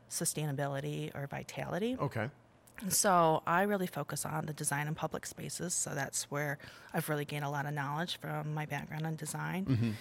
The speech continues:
Speaker 1: and then also the economic vitality. And once again, that was from a lot of classes at L C C for business.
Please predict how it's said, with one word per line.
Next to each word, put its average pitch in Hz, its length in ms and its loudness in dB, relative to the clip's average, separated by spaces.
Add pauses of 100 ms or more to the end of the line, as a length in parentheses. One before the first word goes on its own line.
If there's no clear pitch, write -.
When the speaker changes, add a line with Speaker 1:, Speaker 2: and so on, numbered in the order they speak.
(180)
Speaker 1:
and 156 180 4
then 151 180 2
also 147 340 -2
the - 180 -8
economic - 380 -8
vitality. - 500 -8
And 50 100 -10
once - 200 -8
again, 156 160 -6
that - 100 -4
was - 140 -6
from 135 240 -4
a 147 80 -4
lot 151 140 -6
of - 60 -14
classes - 380 -8
at - 100 -8
L - 120 -6
C - 180 -6
C 156 220 -6
for 151 120 -8
business. - 460 -4